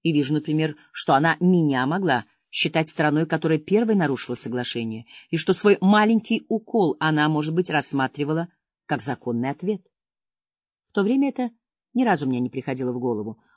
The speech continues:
но теперь я допускаю такую возможность и такое объяснение случившегося. Ведь перед тем, как она это сказала, я с неудовольствием говорила ей о модном способе прощаться, который она взяла на вооружение.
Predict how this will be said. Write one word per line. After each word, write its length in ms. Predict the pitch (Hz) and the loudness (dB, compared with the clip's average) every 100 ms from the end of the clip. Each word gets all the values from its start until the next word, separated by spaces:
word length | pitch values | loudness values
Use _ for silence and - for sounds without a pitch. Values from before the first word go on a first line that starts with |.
| - | -4
но 100 | 170 | -2
теперь 280 | 220 269 | 0 0
я 120 | 269 208 | -2 -2
допускаю 500 | 185 202 - 143 123 | -4 -6 -2 -2 -2
такую 260 | 117 127 | -4 -4
возможность 560 | 127 131 160 175 185 - | -2 -2 -2 0 -4 -4
и 80 | 185 | -4
такое 360 | 156 147 135 131 | -4 -4 -4 -4
объяснение 520 | 143 151 156 151 160 | -6 -6 -4 -4 -4
случившегося. 760 | - 190 - - - 104 - - _ _ _ _ _ _ _ | -6 -8 -8 -10 -8 -8 -10 -14 _ _ _ _ _ _ _
Ведь 180 | 156 160 | -6 -2
перед 180 | 180 190 | 0 0
тем, 180 | - 214 | 0 0
как 180 | 185 196 | 0 0
она 220 | 202 190 | 0 0
это 200 | 196 185 | -4 -4
сказала, 500 | 190 - 190 175 147 | -6 -2 -2 0 0
я 300 | 123 143 147 - _ | 0 0 -2 -4 _
с 160 | - - | -4 2
неудовольствием 680 | 190 175 156 160 - 185 180 | 2 4 2 0 0 -2 0
говорила 480 | 170 160 180 180 170 _ _ | 0 2 2 2 -2 _ _
ей 320 | 160 160 180 - | -2 2 2 2
о 120 | 175 | 2
модном 360 | 160 156 160 202 | 4 2 2 0
способе 500 | - - 165 185 190 | 0 -2 -2 -2 -2
прощаться, 580 | 196 202 - 233 - | -2 -2 -2 -2 -2
который 300 | 226 175 143 | -6 -4 0
она 120 | 135 127 | 0 -2
взяла 260 | 117 127 | -2 -4
на 120 | 117 | -4
вооружение. 540 | 113 113 104 92 - | -4 -6 -8 -12 -14